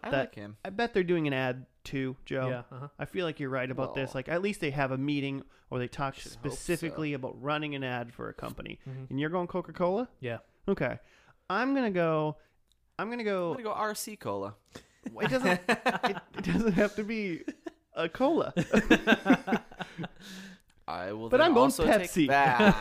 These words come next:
Speaker 1: There it
Speaker 2: <laughs>
Speaker 1: is. There it is.
Speaker 2: Um, no, I was gonna go like a, like a Lay's potato chips.
Speaker 3: Mm-hmm.
Speaker 1: I feel like it's,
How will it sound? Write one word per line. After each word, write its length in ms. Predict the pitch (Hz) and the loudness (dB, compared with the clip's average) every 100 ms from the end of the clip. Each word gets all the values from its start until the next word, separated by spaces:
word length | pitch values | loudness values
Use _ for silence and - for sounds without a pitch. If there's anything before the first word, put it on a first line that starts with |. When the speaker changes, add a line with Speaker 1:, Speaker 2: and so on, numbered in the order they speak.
| 190 190 | 8 8
Speaker 1:
There 220 | 151 180 | 6 4
it 60 | |
Speaker 2:
<laughs> 80 | 123 120 | 4 2
Speaker 1:
is. 260 | 190 190 - | 0 2 2
There 200 | - 117 | 2 0
it 60 | |
is. 320 | 110 110 - - 170 170 165 151 - - - - | -2 -6 -10 -12 -14 -14 -16 -18 -18 -20 -18 -2
Speaker 2:
Um, 540 | 156 147 143 139 135 - _ _ _ _ | 0 2 0 -2 -6 -14 _ _ _ _
no, 260 | 190 220 208 | 0 2 4
I 80 | 202 | 4
was 120 | 214 | 2
gonna 180 | 233 196 | -2 0
go 160 | 160 | 0
like 220 | 147 135 | 0 -2
a, 420 | 135 95 82 147 - _ _ _ _ _ 131 | -2 -4 -6 -10 -14 _ _ _ _ _ -10
like 220 | 117 113 | -10 -10
a 280 | - - - _ _ _ _ - | -12 -14 -20 _ _ _ _ -12
Lay's 440 | 127 143 156 143 | -6 -2 0 -2
potato 480 | - 139 180 135 143 | 0 -2 0 0 0
chips. 580 | 143 135 - - - - - _ _ 127 | -2 -6 -8 -10 -14 -16 -18 _ _ -20
Speaker 3:
Mm-hmm. 200 | 131 127 _ _ _ _ _ _ _ 220 | -20 -20 _ _ _ _ _ _ _ -20
Speaker 1:
I 40 | |
feel 160 | 254 285 | -12 -10
like 100 | 160 | -10
it's, 220 | 123 _ | -12 _